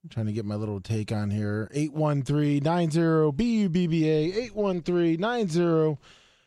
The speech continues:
B U B B A. I already got a call here.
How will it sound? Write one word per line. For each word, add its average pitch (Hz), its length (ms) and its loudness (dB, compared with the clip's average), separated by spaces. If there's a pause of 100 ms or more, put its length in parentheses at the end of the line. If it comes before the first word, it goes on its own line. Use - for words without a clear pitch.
(360)
B 196 300 4
U 185 80 2
B 180 180 4
B 165 240 4
A. 156 420 2 (2250)
I 160 60 -4
already 156 220 2
got 151 160 2
a 143 40 0
call 147 320 0
here. 147 460 0